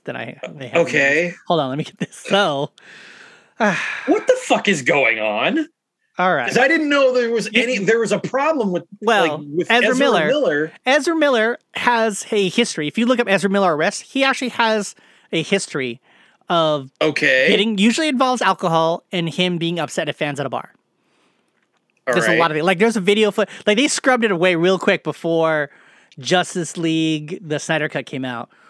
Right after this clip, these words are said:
Speaker 2: Okay.
Speaker 1: But he was at a bar, like, in Norway or whatever, and he was getting a picture with a fan, but I guess he was getting irritated by them. So he actually, there's actually a footage of him gesturing, like, 'cause it cuts out real quick. And, you know, whoever,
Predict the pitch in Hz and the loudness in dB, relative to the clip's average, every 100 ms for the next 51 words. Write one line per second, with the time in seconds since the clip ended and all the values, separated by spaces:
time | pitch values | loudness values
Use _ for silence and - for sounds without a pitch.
0 | _ 131 123 117 113 196 190 180 175 156 | _ -4 0 0 2 2 2 2 2 2
1 | 165 165 165 151 - 143 143 151 147 143 | 2 2 0 -2 -4 -4 0 0 0 0
2 | 139 139 139 135 135 135 151 151 139 160 | -2 -2 -2 -2 -4 -6 -6 -6 -4 -4
3 | 143 - 165 - 147 131 - 147 143 135 | -4 -8 -8 -4 -6 -6 -6 -4 -2 -4
4 | 131 147 147 135 135 139 135 180 175 185 | -4 -4 -6 -6 -6 -6 -6 -4 -4 -4
5 | 190 196 214 - - - - - _ - | -4 -4 -6 -10 -20 -20 -20 -20 _ -2
6 | 170 - 175 165 - 170 175 214 165 156 | -2 0 0 0 -2 -2 2 2 0 0
7 | 196 185 151 139 170 156 139 131 _ _ | 2 2 0 -2 -2 -2 -4 -10 _ _
8 | _ _ _ _ _ _ _ _ _ _ | _ _ _ _ _ _ _ _ _ _
9 | _ _ 147 123 180 - - 165 151 147 | _ _ -8 -2 0 -2 -2 -2 -2 -6
10 | _ _ _ _ - 165 - 165 185 - | _ _ _ _ -4 -4 -2 0 0 0
11 | 208 160 139 135 117 143 107 - - 151 | 0 0 -2 -6 -6 -6 -6 -10 -10 -8
12 | 131 127 - - _ 160 147 127 170 180 | -8 -10 -16 -20 _ -4 -2 -2 2 2
13 | 156 156 139 | 2 0 -2